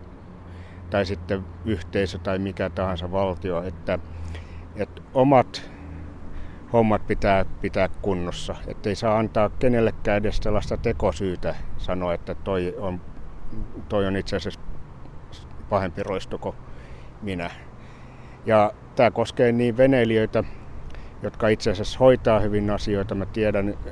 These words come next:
heillä on vaan se ongelma, että näitä tiettyjä jätevesipisteitä ei ole tarpeeksi ja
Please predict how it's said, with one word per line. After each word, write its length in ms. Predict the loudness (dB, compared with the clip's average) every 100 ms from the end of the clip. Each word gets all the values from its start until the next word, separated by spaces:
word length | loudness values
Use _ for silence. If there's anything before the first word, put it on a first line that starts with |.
| -8 -2
heillä 200 | 0 0
on 80 | -2 -2 2
vaan 140 | 2
se 100 | 4
ongelma, 360 | 2 2 0 -2
että 120 | -2
näitä 280 | -2 -2 -4 -8 -10 -4
tiettyjä 520 | -4 -2 -2 -2 -4 -8 -6
jätevesipisteitä 1000 | -4 -2 -2 -2 -4 -4 -4 -2 -4 -2
ei 100 | -2
ole 80 | -4 -2
tarpeeksi 600 | -2 -2 -4 -6 -6 -8
ja 120 | -8